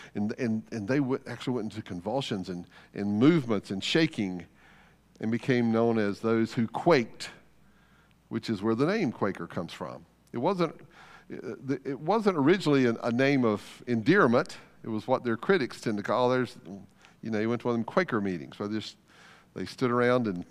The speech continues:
tried to say what God said, but they're quaking and shivering as they do it. There was even a, a, there was even a case where a Quaker was taken to court,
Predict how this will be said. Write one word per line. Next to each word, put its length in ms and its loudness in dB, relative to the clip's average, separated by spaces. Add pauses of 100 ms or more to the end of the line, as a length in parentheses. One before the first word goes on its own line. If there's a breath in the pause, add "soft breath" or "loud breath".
(120)
tried 240 -2
to 120 -4
say 280 -4
what 160 -4
God 300 2
said, 160 -2
but 100 -2
they're 140 -2
quaking 460 -2
and 120 -2
shivering 440 0
as 120 -2
they 140 -2
do 220 -2
it. 100 -10 (1200 soft breath)
There 80 -4
was 100 4
even 160 4
a, 140 2
a, 140 -2
there 160 0
was 120 4
even 180 2
a 40 0
case 440 0
where 140 2
a 40 0
Quaker 420 0
was 140 0
taken 300 -2
to 80 -4
court, 520 -6